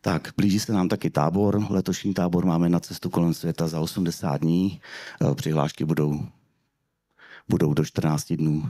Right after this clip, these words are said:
na skupině. Kdyby vás zajímalo, co se děje na Royale a různý fotky ze schůzek a podobně, tak se můžete přidat, přidat do skupiny Royal Rangers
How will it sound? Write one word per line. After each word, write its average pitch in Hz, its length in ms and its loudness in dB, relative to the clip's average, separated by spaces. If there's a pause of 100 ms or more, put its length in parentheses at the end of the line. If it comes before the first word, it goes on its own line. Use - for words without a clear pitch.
na 80 120 -2
skupině. 78 480 -2 (380)
Kdyby 90 220 4
vás 92 200 2
zajímalo, 90 540 2
co 87 160 -8
se 85 160 -2
děje 80 180 2
na 92 120 0
Royale 90 360 2
a 92 100 0
různý 87 380 0 (640)
fotky 101 300 -2
ze 87 120 0
schůzek 87 420 -2
a 92 60 2
podobně, 82 420 2
tak 80 140 -6
se 80 100 -4
můžete 80 280 -2
přidat, - 340 -6
přidat 82 320 0
do 80 80 0
skupiny - 440 -2
Royal 76 220 2
Rangers 73 420 -4